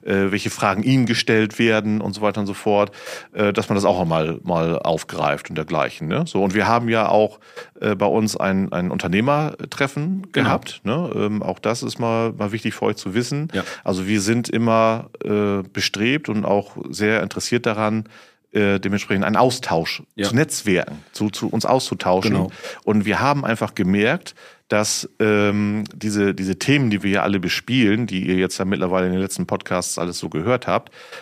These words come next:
Speaker 1: äh, ist natürlich auch wichtig, dass so ein Handwerker das kennenlernt, weil
Speaker 2: Ja.
Speaker 1: er ist ja derjenige, der für euch tätig wird. Ähm, also ist es doch auch wichtig, dass er eigentlich auch so eine Grundinformation da bekommt, wie ihr sie auch, äh, haben
Speaker 2: Genau.
Speaker 1: wollt,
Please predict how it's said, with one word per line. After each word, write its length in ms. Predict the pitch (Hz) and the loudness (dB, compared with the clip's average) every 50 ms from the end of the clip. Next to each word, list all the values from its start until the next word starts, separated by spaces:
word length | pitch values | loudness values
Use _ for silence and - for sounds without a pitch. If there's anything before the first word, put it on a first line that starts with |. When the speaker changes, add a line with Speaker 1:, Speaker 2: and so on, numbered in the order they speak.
| - _ | -18 _
Speaker 1:
äh, 360 | - 101 101 101 98 95 92 - - - 80 - _ _ _ | -2 0 2 2 2 2 0 -2 -4 -8 -16 -20 _ _ _
ist 200 | - 120 - - | -2 -2 0 0
natürlich 380 | - 110 - - 110 101 - - | 0 0 0 0 0 0 2 2
auch 180 | 107 101 - - | 0 0 2 0
wichtig, 280 | 113 107 - - 104 | -2 -2 -2 -4 -4
dass 200 | - 107 101 - | -2 -2 -2 -2
so 80 | - 104 | -2 -2
ein 80 | 92 | -2
Handwerker 400 | 98 143 190 - 151 113 - 90 | 0 0 0 0 -2 -2 0 -2
das 340 | 82 82 87 - - - - | -2 -2 -4 -4 -4 -6 -8
kennenlernt, 720 | - - 101 82 82 82 80 78 78 65 65 69 - - | -6 -4 -4 -2 -2 -2 -2 -2 -2 -4 -4 -6 -6 -2
weil 200 | 80 82 85 85 90 | 0 2 2 2 2
Speaker 2:
Ja. 40 | |
Speaker 1:
er 200 | - - 95 95 95 | 0 0 2 2 2
ist 160 | 95 - - | 0 0 0
ja 100 | 107 98 | -2 -2
derjenige, 540 | 92 - 92 92 90 92 98 95 92 95 92 | 0 2 2 2 2 2 0 0 0 2 2
der 100 | 95 90 | 0 0
für 140 | - - 98 | 0 0 -2
euch 180 | - - - | -2 -2 -4
tätig 380 | - - - 214 - 127 - - | -2 -2 -2 -2 -2 -6 -4 -4
wird. 200 | 78 73 69 - - - - - - - - - _ _ | -4 -4 -4 -6 -12 -20 -20 -16 -16 -16 -16 -18 _ _
Ähm, 400 | - 92 95 95 92 95 98 - - | 0 2 4 4 2 2 0 -2 -2
also 160 | - 95 90 - | -2 -2 0 0
ist 100 | 90 104 | 0 0
es 140 | 101 92 | 0 0
doch 120 | - - 85 | 0 -2 -2
auch 140 | 87 85 87 | -2 -2 -2
wichtig, 300 | 107 113 - - 110 - | -2 -2 -2 -4 -2 -2
dass 180 | 104 95 - | -2 -2 -2
er 380 | - _ 104 107 104 104 85 - - | -4 _ 0 2 2 2 0 -2 -2
eigentlich 420 | - 90 101 117 117 123 110 - - | 0 0 0 0 0 -2 -4 -2 0
auch 160 | 127 139 143 | 0 0 2
so 100 | - - | 0 0
eine 160 | 107 101 92 | 0 0 0
Grundinformation 1080 | 80 - 104 101 98 104 - - 113 110 110 - - - 127 120 123 123 131 139 143 - | 0 0 -2 -2 -2 -4 -4 -2 0 0 0 0 -2 -2 -2 0 0 -2 -2 -4 -6 -4
da 140 | - 120 113 | -2 -2 -2
bekommt, 560 | 117 127 117 - - 131 127 139 156 156 - | -2 -4 -4 -2 0 0 2 2 0 -2 -4
wie 120 | 113 110 - | -4 -4 -2
ihr 220 | - 110 110 107 | 2 2 2 2
sie 160 | 101 101 101 | 2 2 2
auch, 300 | 76 95 104 104 - - | 4 4 4 2 0 -4
äh, 120 | - - - | -6 -4 -2
haben 420 | 113 107 104 101 113 113 117 120 | 0 0 0 0 0 0 2 2
Speaker 2:
Genau. 120 | - 120 | 2 4
Speaker 1:
wollt, 240 | 123 127 139 143 139 | 4 4 2 0 -4